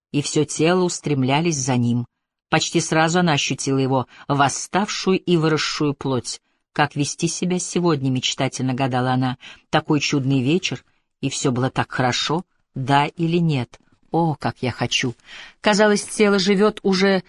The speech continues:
своей жизнью, прижимаясь к нему ещё плотнее. Спина чуть изгибается, низ живота подаётся вперёд и захлёстывает жаркая волна. «Надо умерить пыл», — подумала она,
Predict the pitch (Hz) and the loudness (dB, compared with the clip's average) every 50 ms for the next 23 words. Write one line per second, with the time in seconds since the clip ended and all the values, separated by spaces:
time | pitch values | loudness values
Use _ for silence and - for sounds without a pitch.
0 | - _ _ - - - 196 196 196 196 196 196 170 147 131 120 - 147 139 123 | -16 _ _ -10 -4 0 2 4 4 4 4 4 4 2 2 2 2 2 2 2
1 | 113 120 123 123 120 - - - _ _ - 214 214 196 175 202 190 190 190 196 | 0 0 0 0 0 -2 -8 -20 _ _ 2 2 2 4 4 4 4 4 4 2
2 | 190 - - - - 185 185 185 185 180 175 180 165 - - 185 175 - - 175 | 0 0 -2 0 2 4 4 4 4 4 2 2 0 0 0 0 0 2 2 2
3 | 175 170 _ - 147 139 131 120 123 - _ _ _ _ - - - - 202 202 | 2 2 _ 0 0 2 2 0 -2 -4 _ _ _ _ -10 -10 -4 0 2 4
4 | 185 190 185 175 - 202 170 - - 190 175 160 151 147 175 165 151 165 175 185 | 4 4 2 2 0 0 -2 0 0 0 0 0 2 4 4 4 6 4 4 4
5 | 196 190 - - - 196 185 - _ _ _ 175 185 202 214 202 170 151 165 160 | 2 -2 -4 -4 -4 -4 -4 -4 _ _ _ 4 4 6 4 4 2 0 2 2
6 | 160 156 156 - 156 147 - - 156 156 151 151 151 143 - - 160 - - - | 2 2 2 2 0 0 2 0 2 2 4 2 2 0 -2 -4 -4 -4 -4 0
7 | - 160 147 160 190 185 - - - _ _ _ _ 147 143 131 151 139 - - | 0 2 4 4 2 0 -4 -10 -20 _ _ _ _ -2 2 2 2 2 2 2
8 | 160 180 196 - - - 190 180 180 170 160 135 156 156 151 - - - - 151 | 2 2 2 0 -2 -2 0 0 2 2 2 2 2 2 2 0 -2 -2 0 2
9 | 143 147 147 143 135 139 131 123 117 - _ _ _ _ _ _ 185 180 175 175 | 4 4 4 4 4 2 2 0 -2 -4 _ _ _ _ _ _ 2 2 2 4
10 | 170 180 180 180 175 165 160 151 151 143 - - - - 156 147 143 143 - - | 4 4 4 4 4 4 4 2 0 -2 -4 -8 -2 0 0 0 0 -2 0 0
11 | 156 156 147 147 143 143 143 143 143 139 139 139 135 | 0 2 2 2 2 4 4 4 4 4 2 0 0